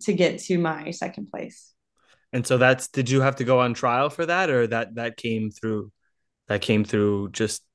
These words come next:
Speaker 2: just the connections, or?
Speaker 1: Yeah, I did actually go on trial. So I,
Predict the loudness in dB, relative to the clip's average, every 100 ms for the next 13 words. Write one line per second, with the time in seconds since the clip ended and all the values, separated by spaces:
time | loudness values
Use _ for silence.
0 | -4 -2 -2 -4 0 2 2 2 2 2
1 | 0 0 -4 _ _ _ _ _ _ 0
2 | 2 0 0 0 4 4 4 4 0 0
3 | -2 2 2 2 0 -2 -8 -10 -14 -18
4 | _ _ _ _ _ _ _ -2 2 6
5 | 6 4 -2 -10 _ _ _ 0 2 4
6 | 4 2 0 0 0 -2 -4